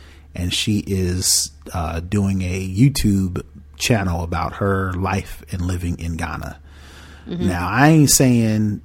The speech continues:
Speaker 1: that I'm ready to pack up my stuff and move, but when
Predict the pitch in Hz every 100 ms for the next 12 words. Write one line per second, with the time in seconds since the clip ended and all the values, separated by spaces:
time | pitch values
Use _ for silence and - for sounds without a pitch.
0 | - 92 95 95 104 101 101 90 - 98
1 | - 87 90 - - - 104 101 82 82
2 | - 87 - 85 82 92 85